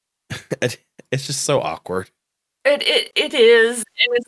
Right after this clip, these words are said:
Speaker 2: even more awkward because you're like, "Kengo, you know better." I mean, honestly, you, you do. I, you have tried to put the moves on literally every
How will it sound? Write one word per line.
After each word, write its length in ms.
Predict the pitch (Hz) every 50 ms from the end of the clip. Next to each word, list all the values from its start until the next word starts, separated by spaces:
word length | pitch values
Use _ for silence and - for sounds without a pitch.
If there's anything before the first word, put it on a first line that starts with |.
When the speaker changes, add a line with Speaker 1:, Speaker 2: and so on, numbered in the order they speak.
| -
Speaker 2:
even 240 | 320 339 349 285 240
more 260 | 220 185 196 196 165
awkward 420 | 170 214 226 220 - 214 214 208 190
because 360 | 196 202 214 226 208 202 202
you're 160 | 208 208 202 208
like, 560 | 202 202 196 196 185 - - - - - - _ _ _ _ _ _ _ _ _ _ _ -
"Kengo, 500 | - 247 247 240 220 208 - 208 214 -
you 60 | 254 262
know 240 | 240 208 160 151 156
better." 500 | - - 151 - 147 156 165 165 - _ _ -
I 80 | - 233
mean, 180 | 247 247 233 -
honestly, 720 | - 185 180 170 160 - - - 160 156 147 156 - - 208
you, 220 | 208 233 240 240 _ 233 -
you 140 | - 403 311 208
do. 520 | - - - - - - - 151 151 - - -
I, 180 | - 220 226 214
you 680 | 117 - 202 220 233 262 269 277 269 254 233 202 - -
have 220 | 214 208 196 180 -
tried 220 | - - 185 180
to 60 | 185
put 140 | - - 202
the 80 | - 180
moves 280 | 175 165 165 165 160 170
on 220 | 156 143 160 165
literally 540 | 170 180 175 185 180 170 170 175 160 151 -
every 880 | 135 165 170 170 170 175 175 175 175 175 175 175 170 170 170 170 -